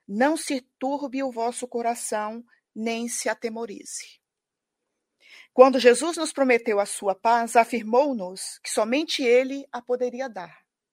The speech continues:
Isto porque esta é consequência do comportamento individual na vivência dos t-,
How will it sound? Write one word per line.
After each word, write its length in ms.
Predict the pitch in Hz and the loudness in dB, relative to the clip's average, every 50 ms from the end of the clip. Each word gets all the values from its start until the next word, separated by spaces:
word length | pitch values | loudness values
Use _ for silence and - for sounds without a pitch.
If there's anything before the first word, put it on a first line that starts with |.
| _ _ _ _ _ _ _ _ _ _ _ - | _ _ _ _ _ _ _ _ _ _ _ -2
Isto 300 | 269 349 330 - 359 - | 0 0 0 0 -2 0
porque 640 | - 311 269 - - - 233 240 240 226 220 226 _ _ _ _ _ _ _ _ _ _ | 0 0 -2 -2 -2 2 4 4 4 4 2 -2 _ _ _ _ _ _ _ _ _ _
esta 340 | 202 240 254 254 - 247 226 | 6 6 6 6 4 0 -2
é 20 | |
consequência 720 | 226 - 277 311 302 - 247 - - 233 233 240 - 240 | -2 -2 -4 -4 -2 -4 -4 -4 -4 -6 -6 -4 -4 -4
do 100 | 202 240 | -4 -4
comportamento 840 | - 233 226 - 226 214 - - 196 196 196 202 202 196 - - - _ - | -4 -6 -4 -4 -6 -6 -4 -6 -6 -6 -6 -10 -12 -14 -16 -20 -20 _ -6
individual 1300 | 285 370 403 403 403 381 330 294 285 330 330 247 247 277 277 220 247 226 196 190 190 190 190 196 208 226 - _ | -4 -2 -2 -2 -2 -4 -4 -2 -2 -2 -2 0 -2 -2 -2 0 2 4 4 4 6 4 4 2 0 -6 -12 _
na 160 | 202 220 226 | 0 2 2
vivência 840 | 226 214 254 240 - 196 202 208 208 220 - - - 240 233 240 240 _ - _ _ _ _ _ _ _ _ | 2 0 -4 -8 -6 -6 -6 -6 -6 -8 -10 -8 -6 -6 -6 -6 -8 _ -20 _ _ _ _ _ _ _ _
dos 220 | - 254 247 - - | -4 -4 -4 -4 -8
t-, 120 | - | -12